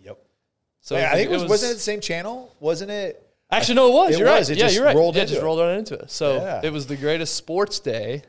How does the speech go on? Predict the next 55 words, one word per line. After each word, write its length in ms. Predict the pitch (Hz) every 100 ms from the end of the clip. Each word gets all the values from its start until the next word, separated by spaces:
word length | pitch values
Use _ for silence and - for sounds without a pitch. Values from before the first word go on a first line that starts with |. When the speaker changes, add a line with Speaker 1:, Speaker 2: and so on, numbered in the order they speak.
| -
Speaker 1:
And 220 | 117 98
a 20 | 90
great 320 | 92 117 113 143
Speaker 2:
probably 220 | 180 185
Speaker 1:
win. 80 | 156
Speaker 2:
of 60 |
my, 320 | 147 147 147 147
of 160 | 147
my 180 | 151 160
Speaker 1:
Great 160 | 165 165
Speaker 2:
lifetime. 160 | 175 175 170
Speaker 1:
win 60 | 143
from 180 | - 170
the 60 |
Cowboys. 480 | 170 147 156 180 180
Speaker 2:
Yeah. 100 | -
Speaker 1:
And, 80 | 147
I 20 |
mean, 140 | 143 143
even 360 | 156 180 170
the 120 | 151
Detroit-Buffalo 880 | 131 120 - 147 147 120 143 160 139
game 180 | 107 101
was 140 | 98
a 40 | 87
great 380 | 87 107 104 92
game. 260 | 95 90
Speaker 2:
I 60 | 131
didn't 160 | 151
watch 200 | 123 113
a 20 | -
single 260 | - 131
minute 160 | 147 160
of 40 | 113
that. 80 |
Speaker 1:
Oh, 160 | 120 113
it 80 | 110
was 140 | 156
a 60 | 170
good 240 | 117 131
game. 240 | 117 135 143
Speaker 2:
Yeah. 100 | 113 -
Speaker 1:
It 80 | 139
was 160 | 117
re-, 280 | 95 101 131
I 40 | 117
mean, 100 | 117
it 20 |
was 100 | 107
better 300 | 90 117 123
than 180 | 113 110
the 200 | 98 87 _ _
Cowboys-Giants 880 | 117 113 110 95 - - 107 120 -
game, 120 | 120
Speaker 2:
Right. 220 | 117 110